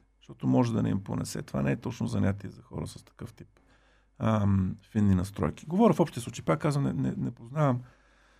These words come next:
Ицо Хазарти, не, не, не, не мога да го коментирам него. Но, но е добре, когато такива хора се включват в политическия процес, около тях да има професионалисти. Политици. Това е професия. Сложна професия. Не е просто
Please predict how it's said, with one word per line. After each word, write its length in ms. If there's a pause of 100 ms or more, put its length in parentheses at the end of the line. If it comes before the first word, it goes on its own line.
(220)
Ицо 200
Хазарти, 420
не, 120
не, 180
не, 200
не 100
мога 240
да 60
го 120
коментирам 500
него. 220 (320)
Но, 320
но 440
е 100
добре, 600 (600)
когато 360
такива 220
хора 260
се 140
включват 840
в 140
политическия 400
процес, 340
около 240
тях 220
да 60
има 140
професионалисти. 720 (1400)
Политици. 560
Това 120
е 60
професия. 580
Сложна 420
професия. 480
Не 140
е 60
просто 680